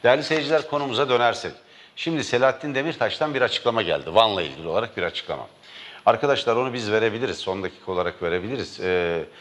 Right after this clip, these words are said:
halkın mesajını Erdoğan, e, milletin mesajını anlamamış diyor. Ee, evet, Demirtaş üst K J olarak öyle verebiliriz. Ee, şimdi diyor ki,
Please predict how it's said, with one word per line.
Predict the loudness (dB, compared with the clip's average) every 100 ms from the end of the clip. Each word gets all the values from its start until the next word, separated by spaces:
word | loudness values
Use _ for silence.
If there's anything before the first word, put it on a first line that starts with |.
| -20 2
halkın | 4 4 2
mesajını | -4 -2 -2 -4 -4 -4
Erdoğan, | -2 0 0 2 0 0 -6
e, | -6
milletin | -4 -6 -6 -6
mesajını | -6 -4 -6 -2 -2
anlamamış | 0 2 0 0 -8
diyor. | -10 -16 -16 -18
Ee, | -12 -8 -8 -8 -12 -14 -14 -14 -8
evet, | -6 -8 -14 -20 -18 -8 -2
Demirtaş | 0 0 -4 -6
üst | -6 -8 0
K | 0
J | 0 -2
olarak | -2 -4 -4
öyle | -6 -2
verebiliriz. | -2 -4 -8 -6 -6 -8 -18 -18 -16 -16 -18 -6
Ee, | -2 0 0 -2
şimdi | -4 -4 0
diyor | 2 2
ki, | -2 -10